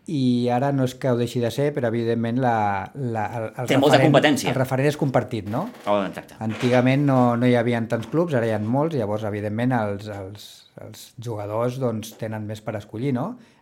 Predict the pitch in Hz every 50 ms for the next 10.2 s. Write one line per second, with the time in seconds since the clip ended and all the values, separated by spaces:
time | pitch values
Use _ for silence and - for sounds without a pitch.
0 | _ _ - 139 139 156 165 151 135 127 120 120 120 120 127 117 110 - 127 120
1 | 117 120 113 107 110 107 104 104 104 101 104 113 107 107 104 107 113 110 101 98
2 | 95 - - 185 170 143 123 110 - 120 110 110 107 113 107 104 110 113 117 117
3 | 113 110 107 110 - - _ _ _ _ _ _ - 131 123 123 120 117 110 117
4 | 113 107 113 113 113 110 - - 127 127 147 - - 120 104 107 101 104 107 110
5 | 104 107 101 98 120 139 143 170 143 117 113 113 110 120 113 110 107 - 110 107
6 | 107 98 - - - 120 - - 113 104 104 - 123 156 - - _ - _ _
7 | _ _ _ - - 117 110 - 117 110 - 123 110 117 113 110 110 110 104 104
8 | 107 110 113 123 120 110 104 98 95 95 92 - _ _ _ _ _ - - -
9 | 110 107 101 - 117 113 110 113 117 113 104 - 113 110 104 98 101 107 120 120
10 | 123 - 147 156